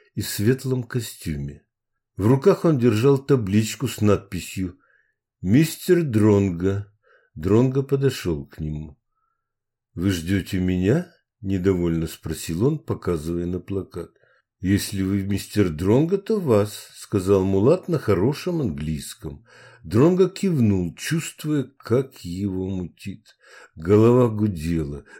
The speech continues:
Эти два перелета изрядно вымотали его. Мужчина с удивлением смотрел на эксперта. Кажется, этот гость успел основательно приложиться к бутылке,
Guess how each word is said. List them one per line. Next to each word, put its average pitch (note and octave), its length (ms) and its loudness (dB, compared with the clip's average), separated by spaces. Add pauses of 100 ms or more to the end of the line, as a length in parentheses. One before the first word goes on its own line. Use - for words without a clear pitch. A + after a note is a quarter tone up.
Эти A#2+ 280 4
два A#2+ 280 4
перелета C3 720 4
изрядно C3 760 2
вымотали G#2 720 0
его. E2 460 -6 (300)
Мужчина G#2+ 640 2
с - 120 -6
удивлением E2+ 880 -2
смотрел F#2 560 -2
на F2+ 220 -4
эксперта. - 800 -12 (720)
Кажется, C#3 720 2
этот C3 420 2
гость A#2+ 500 0
успел C#3 580 0
основательно B2+ 1040 2
приложиться B2 800 0
к G2 80 -8
бутылке, G#2 720 -4